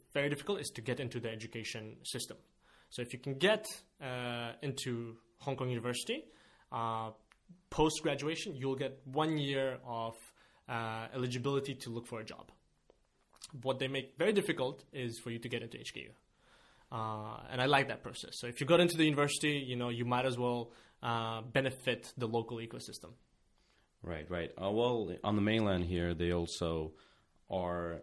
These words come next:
Speaker 2: trying to implement the system where you graduate from the best universities here in China as a master, with a master's degrees.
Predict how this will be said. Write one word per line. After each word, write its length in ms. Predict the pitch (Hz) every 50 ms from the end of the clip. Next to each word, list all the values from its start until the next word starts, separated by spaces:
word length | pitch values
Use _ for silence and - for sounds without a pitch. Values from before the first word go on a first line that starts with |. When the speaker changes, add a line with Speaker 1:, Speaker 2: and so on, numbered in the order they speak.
| - -
Speaker 2:
trying 460 | - - - 104 98 95 92 90 90
to 280 | - - - 87 82 82 -
implement 460 | 95 90 - 90 90 87 80 80 -
the 100 | 80 82
system 500 | - - - 107 104 - - 87 82 80
where 120 | 80 82
you 180 | 82 82 85 85
graduate 560 | 80 87 85 85 87 80 85 85 85 80 -
from 180 | - - 80 78
the 80 | 76
best 260 | 71 82 80 78 -
universities 580 | - 85 80 78 78 80 78 - - 82 76 71
here 140 | 78 78 78
in 100 | 78 76
China 360 | 73 - 82 80 82 80 76 - - - - - _ _ _
as 240 | - 92 87 85 78
a 120 | 85 80 80
master, 640 | 80 82 92 113 123 120 - - - 73 71 62 76
with 160 | 85 87 78
a 60 | 82
master's 420 | 85 92 123 131 - - 95 85 80
degrees. 540 | 90 82 82 - 64 67 65 - - -